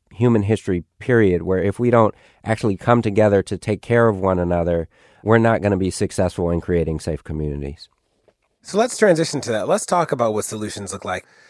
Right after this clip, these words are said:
Speaker 2: People, I think, have a better understanding of the problem as a real thing and not sort of like a manufactured thing in, in the activist community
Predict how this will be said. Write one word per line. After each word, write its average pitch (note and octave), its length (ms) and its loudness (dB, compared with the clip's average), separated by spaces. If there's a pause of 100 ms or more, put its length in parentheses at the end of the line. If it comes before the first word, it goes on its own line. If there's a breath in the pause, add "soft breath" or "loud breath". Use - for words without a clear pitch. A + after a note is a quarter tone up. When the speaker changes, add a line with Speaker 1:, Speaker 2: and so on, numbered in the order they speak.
(380 soft breath)
Speaker 2:
People, F#3+ 420 2
I A#2+ 220 0
think, A#2 460 0
have A#2 160 -4
a A2 40 0
better C3 300 2
understanding A#2 520 -2
of G2+ 120 -10
the F#2+ 80 -6
problem B2 720 -4
as G#2 160 -2
a G2+ 80 0
real G#2 300 2
thing A#2 320 4
and G2 80 0
not G2 180 -2
sort G#2+ 160 -4
of G2 100 -4
like G2 280 -4
a F#2+ 80 -6
manufactured G2+ 760 -4
thing G2 220 -6
in, F#2+ 400 -8
in G2 160 -6
the - 80 -6
activist - 400 -4
community C3+ 480 -2